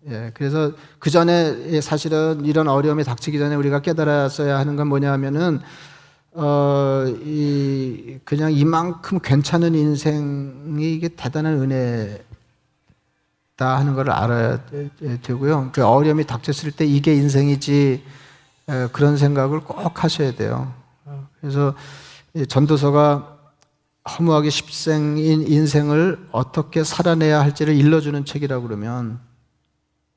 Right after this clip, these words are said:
우리가 아울러 또 마음에 정리해야 될 것은 이렇게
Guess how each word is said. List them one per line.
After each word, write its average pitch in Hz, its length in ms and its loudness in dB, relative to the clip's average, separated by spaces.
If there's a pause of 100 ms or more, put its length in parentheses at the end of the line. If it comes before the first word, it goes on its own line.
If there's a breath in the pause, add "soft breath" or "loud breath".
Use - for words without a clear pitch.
(920)
우리가 135 240 -4
아울러 143 760 2 (800)
또 147 400 -4 (300 soft breath)
마음에 135 260 0
정리해야 139 400 0
될 127 140 -4
것은 123 540 -8 (800)
이렇게 139 540 -2